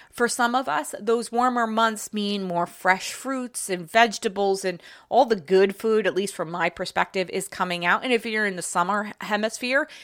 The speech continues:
you know, you get those warming, those comforting foods. So, you know, it gives us a brief opportunity to really kind of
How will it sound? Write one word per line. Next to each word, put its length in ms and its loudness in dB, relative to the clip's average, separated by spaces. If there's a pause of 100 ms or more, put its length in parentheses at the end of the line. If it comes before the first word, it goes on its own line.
(200)
you 120 -4
know, 220 -2 (160)
you 180 -4
get 260 -2
those 260 -2
warming, 760 -2
those 220 -2
comforting 960 -4
foods. 600 -8 (380)
So, 540 2
you 240 -8
know, 260 -2
it 340 -6
gives 460 -2
us 320 2 (160)
a 120 2
brief 500 -6
opportunity 800 -4
to 100 -2
really 480 -2
kind 380 -4
of 200 -2